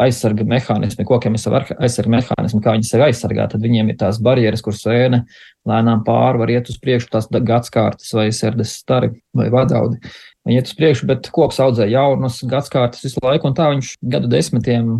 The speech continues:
dzīvo gan sēne viņā iekšā, varbūt sēne ir izēdusi jau dobumu, tad tur dzīvo arī kāds putns perētājs vai pat pūts vai kāds lielāks. Tad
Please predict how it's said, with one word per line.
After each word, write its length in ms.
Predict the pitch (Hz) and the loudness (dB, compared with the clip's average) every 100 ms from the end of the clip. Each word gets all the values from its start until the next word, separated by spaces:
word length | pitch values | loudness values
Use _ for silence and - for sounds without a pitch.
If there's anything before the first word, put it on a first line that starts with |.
| 120 | -4
dzīvo 380 | 123 135 135 113 | -2 0 0 0
gan 160 | 113 107 | 0 -2
sēne 400 | - 165 208 202 | 0 2 2 2
viņā 220 | 180 165 160 | 2 2 0
iekšā, 260 | - 127 117 | -2 -2 0
varbūt 260 | 120 - | 2 0
sēne 320 | - 127 135 120 | 2 2 2 2
ir 80 | |
izēdusi 380 | 127 110 - - | 0 0 -2 -4
jau 80 | 104 | -2
dobumu, 460 | 117 175 147 117 113 | 2 2 2 0 -2
tad 100 | - | -6
tur 140 | 113 | -6
dzīvo 260 | 113 113 107 | -2 -2 0
arī 80 | 117 | 0
kāds 320 | 113 - - - | 0 0 -4 -2
putns 340 | 165 175 160 - | 0 2 0 2
perētājs 680 | 156 143 123 - 135 120 120 | 2 2 0 -2 -2 0 -4
vai 80 | 117 | -4
pat 100 | - - | -6 -4
pūts 320 | 131 78 - | 0 0 0
vai 140 | 57 - | -4 -2
kāds 300 | - - - | -4 -6 -2
lielāks. 400 | 73 82 123 - _ - | 0 0 -2 -6 _ -8
Tad 80 | - | -6